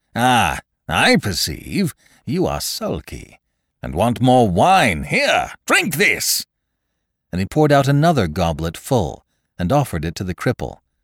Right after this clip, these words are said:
who merely gazed at it, gasping for breath.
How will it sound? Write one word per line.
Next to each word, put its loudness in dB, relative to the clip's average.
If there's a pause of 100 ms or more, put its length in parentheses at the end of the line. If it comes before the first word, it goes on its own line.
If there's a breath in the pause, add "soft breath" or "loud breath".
(280)
who -6
merely 0
gazed -2
at -10
it, -20 (220)
gasping -4
for -14
breath. -10